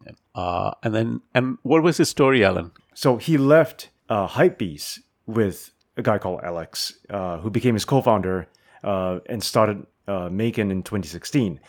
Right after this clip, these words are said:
Speaker 2: And, uh, we kinda came across Eugene, uh, because he signed up to our newsletters in twenty nineteen. And we've been obviously kinda having this dance with him for a while, and it was great to finally have a chat.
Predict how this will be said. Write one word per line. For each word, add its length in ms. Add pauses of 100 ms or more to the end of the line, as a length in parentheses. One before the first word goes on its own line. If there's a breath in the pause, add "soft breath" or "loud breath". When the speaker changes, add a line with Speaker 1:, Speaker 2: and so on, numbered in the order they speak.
(640 loud breath)
Speaker 2:
And, 360
uh, 280
we 280
kinda 200
came 220
across 560
Eugene, 760
uh, 300
because 280
he 140
signed 240
up 100
to 120
our 40
newsletters 600
in 260
twenty 240
nineteen. 520
And 200
we've 160
been 460 (100)
obviously 560 (400)
kinda 180
having 260
this 140
dance 380
with 100
him 140
for 220
a 20
while, 300
and 100
it 60
was 160
great 180
to 80
finally 240
have 140
a 40
chat. 380